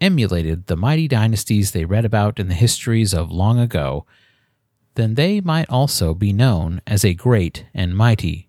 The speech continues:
empire. The trouble began,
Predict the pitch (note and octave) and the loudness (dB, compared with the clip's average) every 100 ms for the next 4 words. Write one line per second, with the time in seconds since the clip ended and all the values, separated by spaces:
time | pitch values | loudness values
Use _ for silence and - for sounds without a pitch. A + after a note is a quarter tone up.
0 | _ G#2+ G2 - B1 - - - _ _ | _ 0 0 0 -6 -8 -14 -18 _ _
1 | _ _ _ _ _ _ _ _ _ _ | _ _ _ _ _ _ _ _ _ _
2 | _ _ _ _ _ _ _ A#2+ G3+ F#3+ | _ _ _ _ _ _ _ -2 0 0
3 | B2+ A#2 A2 G2+ G2 | 0 0 0 0 0